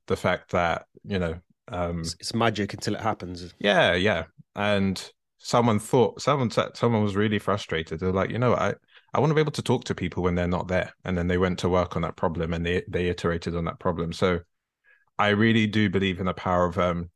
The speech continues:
Speaker 1: possibility, um, as well. And as you said, you learn that things are possible by being exposed to them, by seeing other people do them,
Speaker 2: Mm-hmm.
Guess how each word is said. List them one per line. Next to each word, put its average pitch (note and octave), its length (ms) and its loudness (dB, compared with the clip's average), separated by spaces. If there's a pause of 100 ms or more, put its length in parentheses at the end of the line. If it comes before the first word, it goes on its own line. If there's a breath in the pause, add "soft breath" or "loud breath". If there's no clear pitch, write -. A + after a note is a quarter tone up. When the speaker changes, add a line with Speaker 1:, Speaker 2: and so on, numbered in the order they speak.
(160)
Speaker 1:
possibility, F2 760 -4 (460 soft breath)
um, F2 400 0 (420)
as F#2 160 -4
well. G2+ 340 2 (600)
And F2+ 600 -2 (120)
as G2 200 0
you G2 160 4
said, F2 420 0 (680)
you G2 480 4
learn F#2+ 680 0 (160)
that F#2 180 -2
things F#2 220 0
are F2+ 140 4
possible F2 400 0
by F2 160 0
being F2+ 220 0
exposed F2 420 -2
to - 120 -2
them, E2 200 -2
by F2+ 100 2
seeing F2+ 240 0
other F2 140 -2
people F2 260 -6
do F2 160 -4
them, E2 200 -4 (360)
Speaker 2:
Mm-hmm. F#2+ 280 -10